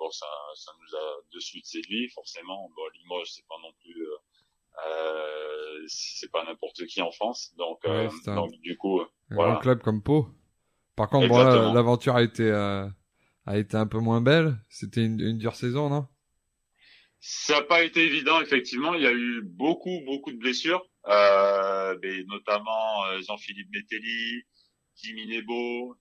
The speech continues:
Speaker 1: Yann Bonato aussi. Euh, ça a pas, ouais, ça, on a eu du mal à gérer tout ça.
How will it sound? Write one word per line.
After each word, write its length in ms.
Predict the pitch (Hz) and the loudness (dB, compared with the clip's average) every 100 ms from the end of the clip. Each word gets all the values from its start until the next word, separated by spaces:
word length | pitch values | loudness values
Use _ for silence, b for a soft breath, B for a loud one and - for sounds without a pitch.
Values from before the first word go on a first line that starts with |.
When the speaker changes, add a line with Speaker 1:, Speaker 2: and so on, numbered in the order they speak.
| 92 | -6
Speaker 1:
Yann 240 | 110 110 | -6 -4
Bonato 440 | 107 110 110 - 120 117 | -8 -6 -6 -6 -12 -12
aussi. 440 | 101 117 120 127 _ _ _ _ 95 | -12 -12 -14 -16 _ _ _ _ -6
Euh, 1160 | 98 98 95 92 92 90 90 90 87 87 87 87 | -2 0 0 0 -2 -4 -4 -2 -2 -4 -6 -10
ça 160 | - | -12
a 40 | 98 | -8
pas, 440 | 120 104 101 95 | -4 -2 -4 -4
ouais, 280 | 95 113 95 | -4 -4 -6
ça, 120 | 98 | -8
on 480 | 92 92 90 92 92 | -10 -8 -10 -12 -8
a 80 | 101 | -8
eu 120 | 107 | -8
du 140 | 101 | -10
mal 200 | 113 117 | -6 -2
à 100 | 101 | -2
gérer 280 | 98 98 101 | -4 -8 -10
tout 120 | - | -12
ça. 280 | - 139 180 | -8 -6 -6